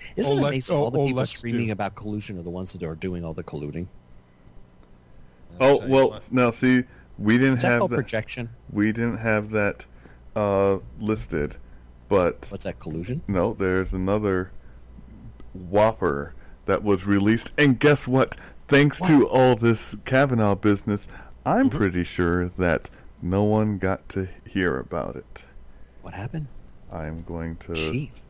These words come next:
Speaker 1: do tell.
Speaker 3: I'm going to be pulling it up, uh, so that it can be included in the notes. But today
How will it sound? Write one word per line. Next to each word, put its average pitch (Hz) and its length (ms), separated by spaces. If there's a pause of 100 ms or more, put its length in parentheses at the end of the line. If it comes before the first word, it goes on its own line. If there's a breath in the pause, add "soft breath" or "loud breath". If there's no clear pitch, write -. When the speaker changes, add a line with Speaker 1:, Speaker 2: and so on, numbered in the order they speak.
Speaker 1:
do 110 140
tell. - 440 (1600 soft breath)
Speaker 3:
I'm 101 180
going 107 240
to - 80
be 95 140
pulling 101 400
it 87 180
up, - 280 (100)
uh, 85 440 (120)
so 90 140
that 85 220
it 90 120
can 90 200
be 85 260
included 127 480
in 104 160
the 69 80
notes. 185 340 (480 loud breath)
But - 320 (460)
today 135 1080